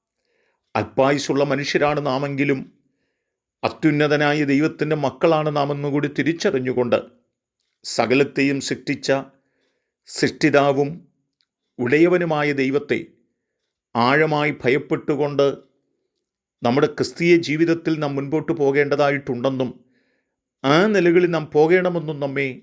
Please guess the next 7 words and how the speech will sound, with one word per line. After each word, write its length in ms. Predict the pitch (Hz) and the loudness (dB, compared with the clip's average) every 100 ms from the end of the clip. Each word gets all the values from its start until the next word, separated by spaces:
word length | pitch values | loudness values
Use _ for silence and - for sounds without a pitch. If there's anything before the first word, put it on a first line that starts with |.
| _ _ _ _ _ - | _ _ _ _ _ 0
ആഴമായി 560 | 123 147 151 147 143 | 2 2 2 0 0
ഓർമ്മപ്പെടുത്തുക 720 | 135 139 165 170 143 - 135 | 2 2 0 -4 -4 -2 -2
തന്നെയാണ് 720 | 131 117 131 127 117 113 110 - _ _ _ _ | -2 -2 0 0 0 -2 -4 -10 _ _ _ _
ദൈവത്തിൻ്റെ 440 | 113 123 131 135 123 | 0 2 2 0 2
വചനത്തിൽ 720 | 113 123 131 131 123 117 - _ _ _ _ 113 | 2 0 -2 -2 -2 -4 -6 _ _ _ _ 0
ഓർപ്പിച്ചിട്ടുള്ളത്. 840 | 107 110 113 - - - - - - _ _ _ _ _ _ _ _ _ _ _ _ _ _ _ _ | 0 0 -6 -8 -8 -10 -10 -10 -12 _ _ _ _ _ _ _ _ _ _ _ _ _ _ _ _
ആകാശം 720 | 139 156 170 175 - 180 180 | 2 6 6 4 0 -2 -2